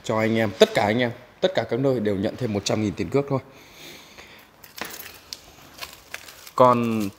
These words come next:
chín mươi, S V K chín mươi màu vàng thì sẽ có giá là ba triệu, <clears throat> ba triệu tám một quả,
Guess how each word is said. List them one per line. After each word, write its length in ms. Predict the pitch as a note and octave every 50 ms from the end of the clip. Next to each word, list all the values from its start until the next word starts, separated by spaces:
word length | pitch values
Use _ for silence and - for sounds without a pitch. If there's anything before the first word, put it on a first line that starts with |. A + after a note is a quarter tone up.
| - - _
chín 320 | - - D3 D#3 F#3 G3+
mươi, 220 | G3+ G3+ F#3 D#3+ B2+ - - - - - - _ _
S 120 | - E3 E3+
V 40 | E3+ D#3+ F3+
K 80 | F3+ -
chín 180 | - D#3+ E3
mươi 100 | E3+ E3+ D#3 C3+
màu 100 | A2 G2+
vàng 240 | G#2+ A2 G#2+ G2+ F#2+ - - - - - - - - - - -
thì 160 | - A#2+ A2+ A2
sẽ 180 | - C#3 C#3+
có 140 | D3+ - D3
giá 240 | C3+ B2+ A#2 A2+ C3
là 140 | C#3 C3 A2+ - - - - -
ba 360 | C#3+ D#3 D3+ D3 C#3+ C3+ C3 C3 - -
triệu, 220 | - - - - - - - - - - -
<clears throat> 60 | - B2+ - - - - - - - - - - -
ba 180 | C#3 B2+ B2+ B2
triệu 200 | - - C#3 - - - -
tám 340 | - A2+ A2 A2+ C3+ E3 F3 D3+
một 120 | A#2+ G#2+ -
quả, 220 | - F#2+ D#2+ C#2+